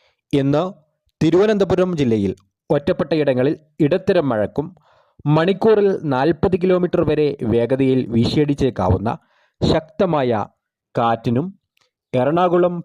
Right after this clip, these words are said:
പാലക്കാട് ജില്ലകളിൽ ഒറ്റപ്പെട്ടയിടങ്ങളിൽ നേരിയ മഴയ്ക്കും സാധ്യതയുണ്ട്. അതേസമയം സംസ്ഥാനത്ത് ഒരു ജില്ലയിലും ഓറഞ്ച് അലേർട്ടോ യെല്ലോ അലേർട്ടോ കേന്ദ്ര കാലാവസ്ഥാ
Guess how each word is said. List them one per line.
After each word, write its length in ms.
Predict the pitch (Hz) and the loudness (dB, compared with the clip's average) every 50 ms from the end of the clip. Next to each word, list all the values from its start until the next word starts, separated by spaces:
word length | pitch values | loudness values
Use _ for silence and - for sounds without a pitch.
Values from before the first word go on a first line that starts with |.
| _ - | _ -2
പാലക്കാട് 540 | 135 131 139 156 156 156 180 170 175 175 156 127 | 0 0 0 -2 -2 0 0 0 2 0 0 -2
ജില്ലകളിൽ 400 | 120 107 101 98 98 107 123 160 175 - _ _ _ _ _ _ _ - 160 | -2 -2 -2 0 0 0 0 -2 -2 -6 _ _ _ _ _ _ _ -2 -2
ഒറ്റപ്പെട്ടയിടങ്ങളിൽ 800 | 175 170 226 220 - 214 175 196 160 139 131 123 117 110 98 92 - _ _ _ - 127 127 | 0 0 0 0 0 0 0 0 0 0 0 0 0 0 -2 -2 -4 _ _ _ -4 -2 0
നേരിയ 380 | 135 147 160 160 175 170 170 156 143 - - | 2 2 2 2 2 2 2 2 0 -2 -4
മഴയ്ക്കും 420 | 113 120 120 120 117 - 143 131 131 143 - _ _ - - - | -2 0 0 -2 -2 -2 -4 -4 -4 -8 -12 _ _ -20 -10 -4
സാധ്യതയുണ്ട്. 720 | - 110 101 95 92 107 101 101 98 92 82 82 85 - - _ _ _ _ _ _ _ _ _ _ _ _ _ _ _ _ _ _ - 139 | -4 -2 -2 -2 -2 -2 -2 0 0 0 -2 -4 -6 -10 -12 _ _ _ _ _ _ _ _ _ _ _ _ _ _ _ _ _ _ -4 -2
അതേസമയം 560 | 127 135 151 151 - 127 110 110 117 139 175 202 - _ _ _ _ _ - - | 0 2 2 0 0 -2 -2 -2 -2 -2 -4 -6 -12 _ _ _ _ _ -18 -8
സംസ്ഥാനത്ത് 720 | - - 196 190 185 - - 214 185 170 151 135 123 107 104 - - _ _ - 165 | -4 -2 0 0 0 0 0 0 2 0 0 0 0 -2 -2 -2 -6 _ _ 0 2
ഒരു 140 | 160 175 190 165 | 2 2 2 0
ജില്ലയിലും 420 | 185 156 135 120 117 123 151 180 180 _ _ _ _ _ _ _ - 156 160 | 0 0 2 2 2 0 0 -2 -4 _ _ _ _ _ _ _ -2 0 2
ഓറഞ്ച് 340 | 175 190 208 208 175 214 - - - | 2 2 2 2 2 0 -2 -2 -2
അലേർട്ടോ 360 | 135 127 127 117 117 120 117 113 - - 120 127 | -2 0 -2 -2 0 -2 -2 -2 -2 -4 -4 -2
യെല്ലോ 260 | 143 147 160 180 185 175 156 | 0 2 2 2 2 2 2
അലേർട്ടോ 380 | 139 127 113 104 - - 139 190 208 _ _ _ _ _ _ _ - | 0 0 -2 -2 -2 -4 -4 -4 -4 _ _ _ _ _ _ _ -2
കേന്ദ്ര 340 | 151 151 156 165 175 160 151 147 147 147 143 _ - | 0 0 2 2 0 0 0 0 0 -2 -6 _ -4
കാലാവസ്ഥാ 640 | 131 120 127 131 143 165 180 202 196 - - 185 | -2 -2 0 0 2 2 0 0 -2 -2 -2 0